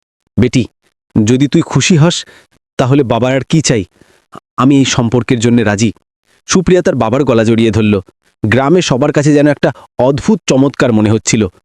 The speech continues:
সুপ্রিয়া আর অর্জুনের বিয়ে বড় ধুমধামে হলো।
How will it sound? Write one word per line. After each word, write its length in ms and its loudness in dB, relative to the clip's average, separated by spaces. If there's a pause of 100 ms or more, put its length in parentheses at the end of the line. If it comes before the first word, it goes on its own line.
(340)
সুপ্রিয়া 460 0
আর 60 2
অর্জুনের 380 2
বিয়ে 260 2 (260)
বড় 240 2
ধুমধামে 460 2
হলো। 260 0